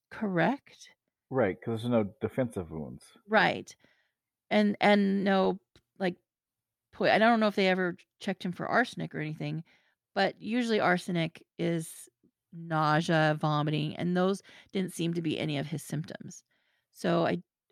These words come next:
Speaker 1: I, even though that's, uh, one of the theories, I don't think it's, there's, like, no evidence to show that somebody was trying to kill him. The second theory is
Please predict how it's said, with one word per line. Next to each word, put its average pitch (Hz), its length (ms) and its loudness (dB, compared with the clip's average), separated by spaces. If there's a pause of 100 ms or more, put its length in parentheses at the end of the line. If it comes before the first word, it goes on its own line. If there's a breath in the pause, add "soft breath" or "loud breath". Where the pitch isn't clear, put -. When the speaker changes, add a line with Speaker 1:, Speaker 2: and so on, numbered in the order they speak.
(180)
Speaker 1:
I, 196 140 -2 (600)
even 247 240 0
though 254 120 4
that's, 214 340 2
uh, 202 140 -4 (120)
one 202 120 2
of 196 80 0
the 185 100 0
theories, 175 480 0
I 170 100 -4
don't 160 260 -6
think - 240 -10
it's, - 320 -18
there's, 175 280 -6
like, 170 160 -2
no 180 400 4
evidence - 760 -4 (520)
to 170 120 -4
show 156 600 -2
that 160 200 -6
somebody 147 420 -4
was 135 140 -6
trying 139 260 -4
to - 60 -10
kill - 220 -10
him. - 280 -12 (1600 soft breath)
The 202 100 0
second 233 640 2
theory 160 560 0 (920)
is 185 520 -2